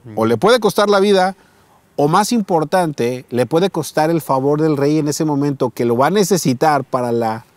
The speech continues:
idea que él tiene, para la propuesta que él tiene. Entonces, em, muy inteligentemente, em, Nehemías voltea esa situación y le dice, "Viva el rey para siempre",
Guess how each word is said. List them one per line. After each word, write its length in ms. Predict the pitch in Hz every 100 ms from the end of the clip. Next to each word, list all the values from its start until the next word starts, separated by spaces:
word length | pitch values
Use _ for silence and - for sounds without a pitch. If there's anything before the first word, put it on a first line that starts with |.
| _
idea 380 | - 107 175 202 170
que 100 | 135
él 140 | 113
tiene, 260 | 127 107 98
para 240 | 123 120
la 120 | 117
propuesta 520 | - 117 175 208 151
que 80 | 117
él 100 | 117
tiene. 260 | 107 98 90 _ - - - -
Entonces, 500 | 143 143 151 151 - _ _ _
em, 460 | - 131 127 123 - _ _ _ _ _ _
muy 360 | - 143 170 165 _
inteligentemente, 960 | 143 131 131 127 147 156 147 135 120 175 _ _ _ _ _ _ _ _ _ _
em, 500 | - 110 107 104 101
Nehemías 520 | 117 120 123 139 151 131
voltea 640 | 123 113 - 143 127 110 - _ _ _
esa 180 | 143 151
situación 640 | 143 139 120 - 131 151 - _ _ _ _ _
y 240 | - 120 120
le 160 | 123
dice, 320 | 135 135 120 104
"Viva 440 | 113 123 156 160
el 60 | 143
rey 160 | 151
para 200 | 139 127
siempre", 400 | 120 127 107 92